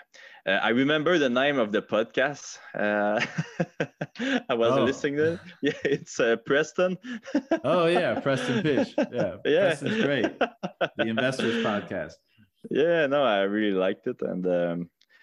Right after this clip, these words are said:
Speaker 1: I think that's it. I think I won't, uh, try to tell, to say everything, uh, about, uh,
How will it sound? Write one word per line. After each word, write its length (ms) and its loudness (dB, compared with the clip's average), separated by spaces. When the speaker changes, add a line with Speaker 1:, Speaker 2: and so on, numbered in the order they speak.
Speaker 1:
I 60 -8
think 200 -2
that's 280 0
it. 120 0
I 80 0
think 200 -2
I 100 2
won't, 480 0
uh, 460 2
try 240 0
to 460 -2
tell, 500 2
to 120 -16
say 360 0
everything, 760 -4
uh, 360 -4
about, 360 -4
uh, 160 -2